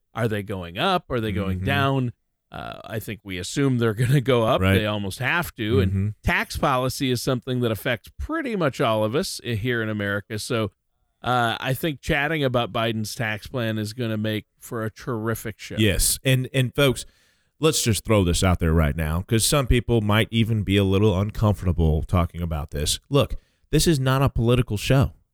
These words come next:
Speaker 2: okay? We're not gonna take sides here. We're just gonna give you the information, okay, as to what is coming down the pike. And, and, and who knows what's going to happen or when it will happen.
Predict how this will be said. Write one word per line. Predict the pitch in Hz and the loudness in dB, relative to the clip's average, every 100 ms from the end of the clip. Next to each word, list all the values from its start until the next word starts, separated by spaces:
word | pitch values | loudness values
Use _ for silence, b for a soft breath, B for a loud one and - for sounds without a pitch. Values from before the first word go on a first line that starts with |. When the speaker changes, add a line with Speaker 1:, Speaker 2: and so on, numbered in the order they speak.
| - | -4
Speaker 2:
okay? | 98 - 104 131 - _ _ - | -4 2 2 2 -2 _ _ 0
We're | 120 147 | 2 4
not | 151 | 2
gonna | 156 123 | 2 0
take | - 139 - | 2 2 2
sides | - 131 147 - | -2 4 4 2
here. | 67 | -2
We're | 82 131 | 2 4
just | 160 | 2
gonna | 165 139 | 2 0
give | 90 98 135 143 | -2 2 4 4
you | 151 | 4
the | 127 123 | 2 2
information, | 131 - 120 123 143 - 82 80 _ _ _ _ 92 | 0 0 2 4 4 0 -6 -10 _ _ _ _ -6
okay, | 90 101 104 90 | -2 4 4 6
as | 98 92 - | 4 2 0
to | 104 104 104 - _ _ | 2 4 2 -2 _ _
what | 87 85 101 127 - | -12 -2 2 2 0
is | 107 98 | -2 0
coming | - 113 120 120 | 2 4 4 2
down | 101 92 98 | 2 2 2
the | 107 | 2
pike. | - - - | 2 2 0
And, | 127 | -2
and, | - 139 - | 2 -2 0
and | 131 135 135 _ - | 0 0 -2 _ 0
who | - 190 175 | 2 4 2
knows | 139 160 82 62 - - _ | 2 2 0 -4 -12 -14 _
what's | 98 110 - | 0 2 2
going | - 101 95 85 | 0 2 2 0
to | |
happen | 71 71 - 117 | -2 -4 0 2
or | 104 | 2
when | 95 98 110 | 2 4 4
it | 98 71 | 2 0
will | 82 | -2
happen. | 80 80 73 - | -2 -2 2 2